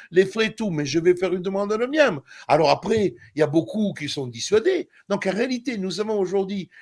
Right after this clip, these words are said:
un mécanisme pyramidal qui fait que le nombre de dossiers permettent effectivement à l'État de dire, « Mais regardez, on a deux mille sept cents dossiers, euh, euh, aujourd'hui sur la table, on en a déjà instruit mille deux cent cinquante, on a des, certains, on les a dédommagés, d'autres, on les a rejetés,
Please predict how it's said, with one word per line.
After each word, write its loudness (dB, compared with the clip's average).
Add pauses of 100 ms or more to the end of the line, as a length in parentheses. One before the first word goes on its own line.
(140)
un 0
mécanisme -2
pyramidal -4
qui -14
fait -8
que -2 (220)
le 2
nombre 0
de 0
dossiers 0
permettent -4
effectivement -10
à -4
l'État -8
de -8
dire, « -4 (300)
Mais 2
regardez, 0 (220)
on 0
a 4
deux -4
mille -4
sept -4
cents -2
dossiers, -2
euh, 0 (300)
euh, 2
aujourd'hui 0
sur -4
la 2
table, 0
on -6
en -4
a -6
déjà -4
instruit -8 (180)
mille -2
deux -2
cent -6
cinquante, -2 (300)
on 4
a 4
des, 2 (160)
certains, -2
on -4
les -4
a -4
dédommagés, -6
d'autres, -6
on -8
les -6
a -4
rejetés, -4